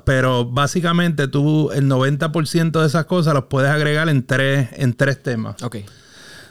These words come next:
Speaker 1: Número uno, proyectos. Número dos, programas, eh, que a través de esos programas se dan los servicios. Y número tres, las actividades.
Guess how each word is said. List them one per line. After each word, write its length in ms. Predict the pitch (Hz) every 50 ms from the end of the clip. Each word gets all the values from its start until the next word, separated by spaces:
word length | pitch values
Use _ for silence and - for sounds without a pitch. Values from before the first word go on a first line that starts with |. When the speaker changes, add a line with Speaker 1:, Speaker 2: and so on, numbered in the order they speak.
| - -
Speaker 1:
Número 340 | - 139 139 139 139 139 139
uno, 340 | 170 202 214 202 180 156 135
proyectos. 920 | 143 139 135 139 151 180 190 165 - - - 139 143 151 - - - - - _ - - - - - - - - -
Número 400 | 151 135 135 139 135 135 135 139
dos, 500 | 160 185 180 165 156 165 156 - - - - -
programas, 920 | - 147 139 139 131 143 151 175 185 180 170 151 147 143 147 147 - - - _ _ _ _ _ _ -
eh, 720 | 143 131 131 131 123 120 120 120 117 113 117 120 113 110 _ _ _ _ _ _ _ _ -
que 80 | -
a 80 | 127 123
través 220 | 123 123 123 123
de 60 | 127 135
esos 180 | 123 160 143
programas 480 | - 160 147 147 147 156 151 156 156 147
se 80 | 160
dan 100 | 156 151
los 140 | 156 160 151
servicios. 640 | 180 175 165 165 180 165 139 - 165 156 151 143 -
Y 80 | 143 139
número 280 | 139 135 131 131 127
tres, 320 | 127 147 170 190 208 208 -
las 160 | 131 147 135
actividades. 680 | 131 - - 131 127 123 123 123 120 117 113 113 101